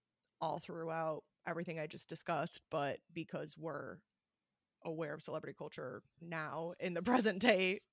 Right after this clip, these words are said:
presently, why it's so filled, like, with, like, hate and anger and, like, stuff like that. Like, why? That's why I'm like, it,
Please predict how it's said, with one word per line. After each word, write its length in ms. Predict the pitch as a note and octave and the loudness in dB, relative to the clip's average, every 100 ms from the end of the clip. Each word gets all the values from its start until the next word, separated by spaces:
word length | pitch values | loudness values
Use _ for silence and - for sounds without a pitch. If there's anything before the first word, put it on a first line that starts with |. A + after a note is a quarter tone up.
| _ - _ _ | _ -20 _ _
presently, 560 | C4+ D#4 E4 D3 F3+ F3+ | 4 4 2 0 0 0
why 300 | E3+ E3 E3 | 2 2 4
it's 200 | D#3+ - | 0 -2
so 220 | D#3 D#3+ | -4 -4
filled, 440 | - D#3+ D#3 D3+ | -4 -2 -2 -4
like, 220 | D3+ D#3 | -4 -4
with, 100 | D#3+ - | -6 -6
like, 140 | - | -8
hate 380 | - D#3 D#3 - _ - | -6 -4 -4 -8 _ -8
and 120 | E3 | -4
anger 560 | D#3+ D#3+ D#3 D#3 D#3+ - - | -4 -2 -4 -4 -6 -10 -10
and, 140 | F3 | -8
like, 220 | D#3+ D#3 | -8 -12
stuff 220 | - E3 D#3 | -8 -8 -8
like 120 | E3+ | -8
that. 240 | D3+ D#3+ | -4 -4
Like, 100 | E3+ E3 | -6 -8
why? 800 | D#3 D#3+ D#3+ E3 D#3+ D#3+ D#3+ - _ - - _ _ _ _ _ G3+ | -10 -6 -2 -2 -2 -2 -6 -10 _ -20 -20 _ _ _ _ _ 2
That's 140 | A3+ | 2
why 60 | B3 | 4
I'm 60 | |
like, 140 | A#3 G#3 | 0 2
it, 180 | G#3 | -2